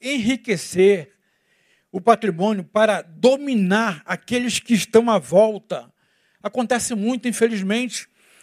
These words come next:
E o diabo tentou fazer com que Jesus pudesse cair nessa artimanha.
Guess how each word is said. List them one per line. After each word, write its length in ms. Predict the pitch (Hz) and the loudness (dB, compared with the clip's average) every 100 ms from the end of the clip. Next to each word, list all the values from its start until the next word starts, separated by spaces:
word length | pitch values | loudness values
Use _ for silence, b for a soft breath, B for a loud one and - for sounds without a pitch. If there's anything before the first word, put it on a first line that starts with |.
| b b | b b
E 80 | |
o 60 | 240 | 2
diabo 320 | 190 240 247 | 4 2 2
tentou 400 | 240 254 - 240 | -2 -4 2 2
fazer 580 | 240 233 185 208 254 240 | 4 0 -2 -2 -2 -2
com 160 | 254 240 | -6 -6
que 140 | 247 | -2
Jesus 320 | 226 202 240 | 0 0 -2
pudesse 420 | - 214 247 - | -6 -2 0 -2
cair 400 | 254 294 269 220 | -4 -2 0 2
nessa 300 | 240 208 165 | 2 0 -2
artimanha. 640 | 180 - 170 143 127 117 | -4 -6 -8 -6 -8 -12